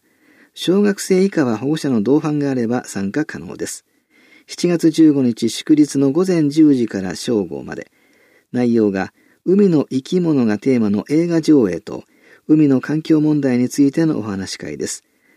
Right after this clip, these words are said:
定員先着順五十名。こちら当日直接会場へお越しください。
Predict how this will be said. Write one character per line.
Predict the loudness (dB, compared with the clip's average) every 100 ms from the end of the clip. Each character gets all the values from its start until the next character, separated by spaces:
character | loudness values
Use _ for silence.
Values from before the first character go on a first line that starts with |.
| _
定 | 0 2
員 | 2 0
先 | 0 -4
着 | -2 0 0
順 | 2 0 0
五 | -2 4
十 | 4
名。 | 4 -2 -10 -16 _ _ _ _
こ | -6
ち | -4
ら | -4 -2
当 | -2 0
日 | 0 2 0
直 | -2 0
接 | -2 0
会 | -2 2
場 | 2
へ | 2
お |
越 | -2 -10
し |
く | -12
だ | -12
さ | -12
い。 | -12